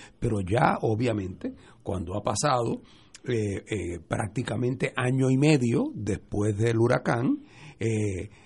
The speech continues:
el, el gobierno federal, yo no conozco el estudio que han hecho para llegar a una conclusión o a otra, pero han llegado a la conclusión de que no es necesario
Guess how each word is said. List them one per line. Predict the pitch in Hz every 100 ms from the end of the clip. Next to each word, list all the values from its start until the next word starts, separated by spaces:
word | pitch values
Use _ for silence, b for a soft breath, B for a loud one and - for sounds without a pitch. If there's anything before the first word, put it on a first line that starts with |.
| b
el, | - 113 104 98 92
el | 90 113 107
gobierno | 98 95 101 123
federal, | - 139 131 139 196 226 156
yo | 113
no | 110
conozco | 101 107 123 - 120
el | 113
estudio | 104 120 117 117
que | 110
han | 110 113
hecho | 120 131
para | - 107 110
llegar | 110 110 110
a |
una | 117 113
conclusión | 104 107 104 98 110 110
o |
a | 120 208
otra, | 302 180 254 b b b
pero | - 127 120
han | 127
llegado | 123 117 120 120
a |
la | 120
conclusión | 117 131 120 127 147 226 311 320 185 -
de | 131 123
que | 120 117
no | 143
es | 339
necesario | 381 254 165 160 151 196